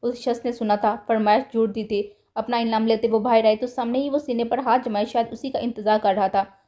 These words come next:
"कांग्रेस, मिस अन्ना।" उसने मुस्कुराती निगाहों से अन्ना को देखा तो वो इकरार करने पर मजबूर हुई थी कि उस शख्स की मुस्कुराहट बहुत प्यारी थी, अपनी सी। "Thanks, by the way, वो आपका फेवरेट गाना नहीं था?" अन्ना ने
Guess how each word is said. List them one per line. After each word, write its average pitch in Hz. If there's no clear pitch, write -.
"कांग्रेस, 240
मिस 254
अन्ना।" 202
उसने 247
मुस्कुराती 233
निगाहों 226
से 226
अन्ना 214
को 214
देखा 214
तो 226
वो 226
इकरार 233
करने 220
पर 226
मजबूर 220
हुई 254
थी 214
कि 226
उस 226
शख्स 240
की 254
मुस्कुराहट 226
बहुत 240
प्यारी 202
थी, -
अपनी 254
सी। 220
"Thanks, 240
by 220
the 226
way, 240
वो 262
आपका -
फेवरेट 302
गाना 220
नहीं 240
था?" 214
अन्ना 214
ने 226